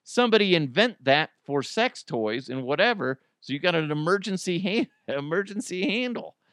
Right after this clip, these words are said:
<laughs> I'm sorry, that sounds gross, but it's just like,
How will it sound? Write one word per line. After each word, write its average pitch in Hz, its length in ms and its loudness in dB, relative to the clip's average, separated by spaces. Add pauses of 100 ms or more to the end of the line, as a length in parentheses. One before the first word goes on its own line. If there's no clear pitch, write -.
(200)
<laughs> - 760 -20
I'm 151 100 -8
sorry, 180 440 6
that 135 140 2
sounds 175 300 2
gross, 185 420 4
but 127 200 -4
it's 113 120 -10
just - 200 -12
like, 123 200 -4